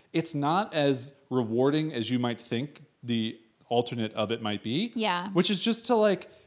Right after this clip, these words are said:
Speaker 1: run a business that's profitable, that you just have to spend X amount of time running every single week or day of your life, and that's it.
Speaker 2: Yeah, I, the juxtaposition of the most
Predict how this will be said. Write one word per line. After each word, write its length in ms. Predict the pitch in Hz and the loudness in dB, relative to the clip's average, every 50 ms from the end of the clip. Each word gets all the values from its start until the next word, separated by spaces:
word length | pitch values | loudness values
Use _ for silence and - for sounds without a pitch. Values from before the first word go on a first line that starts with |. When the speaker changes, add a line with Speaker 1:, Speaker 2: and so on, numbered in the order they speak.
| _ - | _ -10
Speaker 1:
run 300 | 120 117 135 151 175 226 | -6 -2 2 2 2 2
a 40 | 233 | 4
business 640 | 190 196 190 170 190 208 233 226 - - - - _ _ _ _ _ _ - | 2 2 2 4 2 0 0 0 -4 -10 -12 -14 _ _ _ _ _ _ -4
that's 180 | 131 123 - | -4 -4 -4
profitable, 880 | - - - 147 123 123 - - 170 160 156 175 196 226 262 277 - - - _ _ _ - | -6 -6 0 2 2 2 2 0 -2 -2 0 0 0 0 -2 -4 -10 -20 -20 _ _ _ 0
that 100 | - 135 | 0 2
you 160 | 143 143 151 | 4 4 2
just 180 | 139 165 170 - | 2 0 -2 2
have 160 | 196 196 190 | 0 0 0
to 80 | - 175 | 0 -6
spend 400 | - - 170 156 156 156 156 - - - | -4 -2 0 0 0 0 -2 -4 -8 -10
X 240 | 120 - - - | -10 -8 -4 -2
amount 220 | 196 190 190 196 202 | -2 0 2 0 0
of 60 | 196 | 0
time 300 | 196 180 170 160 160 156 | 0 2 2 2 4 2
running 280 | 147 131 135 143 156 160 | 2 2 2 0 0 0
every 160 | 123 123 151 | 0 0 -2
single 300 | 147 - 165 165 165 160 | -2 -2 -4 0 0 0
week 240 | 151 143 143 143 147 | 2 2 0 2 2
or 60 | 160 | 0
day 200 | 143 139 131 131 143 | 0 2 2 2 2
of 60 | 147 | 0
your 100 | 165 160 | 0 0
life, 340 | 143 120 120 165 202 - - - _ _ _ _ _ _ _ _ _ - | 2 2 2 2 0 -4 -10 -20 _ _ _ _ _ _ _ _ _ -10
and 160 | - 175 196 | -8 -4 -4
that's 240 | 233 240 233 - - | -4 -4 -6 -4 -2
it. 340 | 277 311 294 196 - - - | 0 0 0 -2 -4 -6 -8
Speaker 2:
Yeah, 380 | - 247 214 180 180 196 185 - - - | -4 0 2 4 6 6 4 2 0 -2
I, 100 | 226 202 | -2 -2
the 120 | 214 208 240 | 0 0 0
juxtaposition 880 | 190 240 233 240 - - - 226 254 220 190 180 - - 226 208 190 165 | 4 4 4 4 2 -2 -2 -2 0 2 2 2 2 2 0 0 -2 0
of 300 | - 180 180 190 - - - - - - - - _ _ _ _ _ _ _ _ _ - - - | -2 -2 -2 -2 -6 -14 -20 -18 -20 -20 -20 -20 _ _ _ _ _ _ _ _ _ -16 -6 -2
the 120 | 208 196 226 | 2 4 6
most 920 | 226 226 220 220 214 226 226 262 277 285 285 285 269 - - - - - | 6 8 8 8 8 8 6 6 6 4 2 0 0 -2 -4 -6 -6 -8